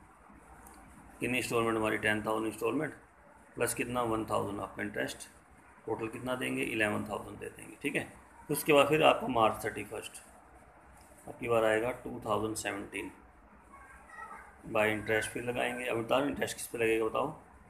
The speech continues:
अब ट्वेंटी में से सीधा टेन घटा दो, टेन आएगा बैलेंस, या ऐसे करो चलो, थर्टी वन है, ट्वेंटी वन है, ट्वेंटी वन में से कितना गया?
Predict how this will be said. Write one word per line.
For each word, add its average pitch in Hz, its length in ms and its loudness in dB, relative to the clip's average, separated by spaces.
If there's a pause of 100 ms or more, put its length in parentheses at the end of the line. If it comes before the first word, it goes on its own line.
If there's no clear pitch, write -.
(240)
अब 110 140 0
ट्वेंटी 123 300 2
में 135 140 4
से 135 120 -4
सीधा 127 240 0
टेन 110 240 2
घटा 101 180 0
दो, 101 100 -2
टेन 113 240 2
आएगा 113 240 2
बैलेंस, 127 320 -2 (100)
या 117 100 8
ऐसे 120 200 6
करो 117 180 0
चलो, 110 280 -2 (640)
थर्टी 120 200 2
वन 131 160 4
है, 151 120 4 (580)
ट्वेंटी 120 280 2
वन 110 180 2
है, 98 60 -2
ट्वेंटी 113 280 -4
वन 123 140 -6
में 123 100 -6
से 113 80 -6
कितना 127 260 -2
गया? 123 260 0